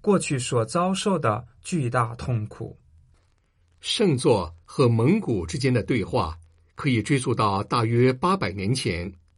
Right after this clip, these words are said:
Speaker 2: 即一诺增爵四十教宗时代。那么，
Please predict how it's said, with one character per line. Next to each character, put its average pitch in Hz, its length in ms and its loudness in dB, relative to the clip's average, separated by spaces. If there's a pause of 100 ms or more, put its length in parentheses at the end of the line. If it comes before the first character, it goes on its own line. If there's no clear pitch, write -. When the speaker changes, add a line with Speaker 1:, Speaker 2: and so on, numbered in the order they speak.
(280)
Speaker 2:
即 104 340 -2 (380)
一 208 120 0
诺 190 160 6
增 190 200 2
爵 123 280 0
四 - 180 0
十 147 140 -2
教 123 240 -2
宗 135 200 0
时 117 220 -4
代。 85 300 -6 (720)
那 107 160 -2
么， 92 180 -4